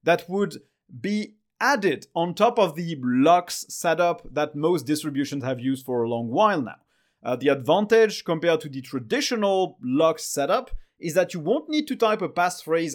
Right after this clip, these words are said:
at boot, but it also means that they're gonna ship the kernel and bootloader assets using snaps instead of deb packages, because that basically gives them more control over where they're contained,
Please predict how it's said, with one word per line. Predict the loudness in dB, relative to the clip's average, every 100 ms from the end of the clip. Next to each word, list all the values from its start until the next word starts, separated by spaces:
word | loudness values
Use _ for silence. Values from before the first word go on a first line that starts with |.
| -6
at | -6 -6 -4
boot, | -2 -2 -4 -18 _ _ _ _ -4
but | -2
it | -2 -4 _ _
also | 2 2 2 0
means | 2 0 -2 4
that | 4 4
they're | 0 2
gonna | 2 0
ship | -2 -2 -2
the | -2
kernel | -2 0 2 4 2 2 -4 _ _ -2
and | 0 0 0
bootloader | -2 0 4 6 6 2
assets | 2 0 0 0 -2 -14 _ -10
using | -6 -2 -2 -4
snaps | -6 -8 0 2 2 0 -14 -12
instead | -8 -8 -2 0 0 -2
of | 0 0 0
deb | 0 0 0 -8 _ _
packages, | 2 2 2 -4 -4
because | -4 2 2
that | 4 2 0
basically | -4 -4 -4 -4
gives | -2 -2 2
them | 2 2
more | 0 0
control | 0 -4 -2 -2 0
over | 0 -2 -4 -8
where | -2 -2
they're | 0 -4
contained, | -6 -6 -2 0 -2